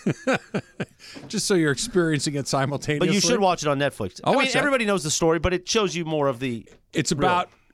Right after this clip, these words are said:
Speaker 1: When
Speaker 2: his
Speaker 1: they
Speaker 2: family or just him specifically?
Speaker 1: Him
Speaker 2: Okay.
Speaker 1: and how the F B I, for, you know what F B I stands for? Forever Bother the Italians.
Speaker 2: <laughs>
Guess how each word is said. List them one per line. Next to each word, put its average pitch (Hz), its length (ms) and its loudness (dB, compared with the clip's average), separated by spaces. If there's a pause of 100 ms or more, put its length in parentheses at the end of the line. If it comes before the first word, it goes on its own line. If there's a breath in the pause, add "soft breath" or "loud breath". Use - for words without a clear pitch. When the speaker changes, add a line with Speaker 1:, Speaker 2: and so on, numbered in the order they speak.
(220)
Speaker 1:
When 165 140 2
Speaker 2:
his 160 140 2
Speaker 1:
they 151 60 -4
Speaker 2:
family 220 280 2
or 196 80 4
just 147 220 0
him 151 160 0
specifically? 120 500 -2
Speaker 1:
Him - 220 -6 (100)
Speaker 2:
Okay. 107 120 -4
Speaker 1:
and 120 80 -4
how 123 180 0
the 113 180 -2
F 117 160 -4
B 123 140 -2
I, 95 140 -2
for, 135 300 -2 (120)
you 160 100 -2
know 175 80 0
what 135 140 0
F 117 100 -2
B 120 100 -2
I 117 140 0
stands 82 320 -10
for? - 220 -20 (720)
Forever 127 300 0
Bother 95 320 -2
the 87 100 -8
Italians. - 640 -12
Speaker 2:
<laughs> - 40 -12